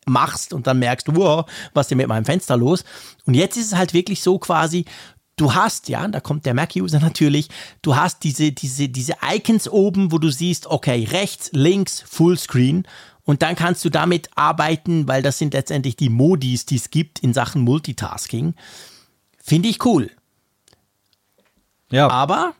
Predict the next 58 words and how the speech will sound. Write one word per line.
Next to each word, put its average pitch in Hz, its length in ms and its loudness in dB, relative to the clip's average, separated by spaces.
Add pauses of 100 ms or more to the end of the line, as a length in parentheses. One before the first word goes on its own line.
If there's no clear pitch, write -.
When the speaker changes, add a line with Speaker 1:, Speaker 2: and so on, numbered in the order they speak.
(240)
Speaker 2:
Ja. 120 260 -4 (200)
Speaker 1:
Nee, 196 180 4
noch 190 160 0
nicht 196 180 0
aber. 127 240 2
Wir 143 100 2
machen 185 240 0
zuerst 170 300 -2
mal, 156 100 2
was 117 160 -2
kommt. 101 320 -4
Es - 100 -12
kommen 139 200 0
diese, 110 260 -4
diese 95 300 -10
Speaker 2:
Ja. 135 120 0
Speaker 1:
Icons. 320 500 -6 (640)
Und 180 220 2
wir 175 140 0
haben 170 160 2
ja 175 80 2
noch 165 160 0
die 170 120 0
Möglichkeit, 156 720 2
wenn 139 160 2
du 131 100 2
jetzt 131 320 0
zum 123 140 0
Beispiel, 107 640 -2
hm, 101 240 0
was 98 160 -6
haben 143 100 0
sie 175 80 0
gezeigt? 107 400 -2
Ich - 80 -20
glaub, 98 220 -4
die 107 100 -6
Notes-App 120 680 -2
oder 113 200 -4
so, 113 240 -2
also 98 160 -8
Notizen. 147 640 -4 (340)
Wenn 123 140 0
du 127 80 2
mehrere, 151 640 4
du 120 100 -4
kannst 147 280 0
ja 139 80 4
mehrere 135 540 2 (100)
Fenster, 160 760 0
so, 107 200 -6
so 107 120 -6
kann 127 180 -2
man's 135 160 -2
sagen, 123 260 -2
beim 117 160 0
iPad 123 340 -2
auch, 110 220 -2